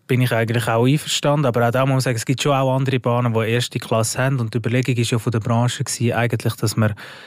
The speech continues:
die erste Klasse wird besser auslasten, oder? Zum ein bisschen Kapazität besser verteilen und dass man sozusagen eben den Unterschied kleiner macht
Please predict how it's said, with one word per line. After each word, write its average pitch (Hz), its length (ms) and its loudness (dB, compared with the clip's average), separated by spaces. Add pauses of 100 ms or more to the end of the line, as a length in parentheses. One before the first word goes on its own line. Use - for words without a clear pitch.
(140)
die - 100 -4
erste 120 260 0
Klasse 110 320 -4
wird 110 220 -4
besser 120 580 0
auslasten, 143 600 0
oder? 131 120 -2
Zum 120 140 -6
ein 107 60 -2
bisschen 104 180 -6
Kapazität 117 800 -4
besser 127 260 0
verteilen 117 460 0
und 110 120 0
dass 113 120 0
man 113 80 0
sozusagen 110 340 0
eben 107 140 0
den 120 80 -2
Unterschied 127 500 0
kleiner 113 340 0
macht 98 300 -4